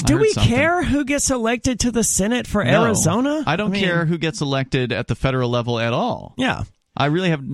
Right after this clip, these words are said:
Speaker 1: I have no concern whatsoever, and it's, it's been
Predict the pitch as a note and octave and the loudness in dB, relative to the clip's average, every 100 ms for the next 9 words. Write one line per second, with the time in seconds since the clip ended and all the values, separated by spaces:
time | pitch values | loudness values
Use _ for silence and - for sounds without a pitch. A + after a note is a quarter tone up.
0 | - D3 D3 B2+ D#3+ A3 G3+ G3+ - F#3+ | -4 -2 0 0 0 -2 -2 -4 -4 -2
1 | F3 D3+ A#2+ C3+ - D#3 C#3 D3 C3 A2+ | -2 -2 -2 -4 -2 -2 0 0 0 0
2 | B2 A#2+ - - C#3 - A#2+ A2+ | 0 -2 -6 -6 -4 0 0 0